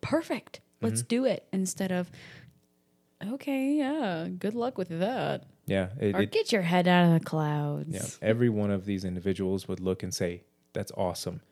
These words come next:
Speaker 2: Are you sure that's the biggest goal? 'Cause if it's not, let's go
Speaker 1: Do
Speaker 2: the
Speaker 1: more.
Speaker 2: biggest.
Speaker 1: Yeah.
Speaker 2: And once we have the biggest, let's
Speaker 1: Yeah.
Speaker 2: create the steps to get there."
Speaker 1: It's like that reel I made the other day. Don't take advice
Speaker 2: Mm-hmm.
Speaker 1: from people who have never been there.
Speaker 2: Yep.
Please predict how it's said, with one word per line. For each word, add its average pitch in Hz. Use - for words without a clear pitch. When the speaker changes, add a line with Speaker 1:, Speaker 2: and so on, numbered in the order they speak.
Speaker 2:
Are -
you 87
sure 101
that's 101
the 95
biggest 101
goal? 147
'Cause 87
if 87
it's 98
not, 147
let's 101
go 104
Speaker 1:
Do 104
Speaker 2:
the -
Speaker 1:
more. 190
Speaker 2:
biggest. 127
Speaker 1:
Yeah. 190
Speaker 2:
And 101
once 98
we 101
have 131
the 117
biggest, 92
let's 92
Speaker 1:
Yeah. 85
Speaker 2:
create 104
the -
steps -
to -
get 98
there." -
Speaker 1:
It's -
like 190
that 185
reel 196
I 190
made 185
the 185
other 190
day. 185
Don't 196
take 208
advice 185
Speaker 2:
Mm-hmm. -
Speaker 1:
from 185
people 185
who 170
have 165
never 170
been 175
there. 160
Speaker 2:
Yep. 95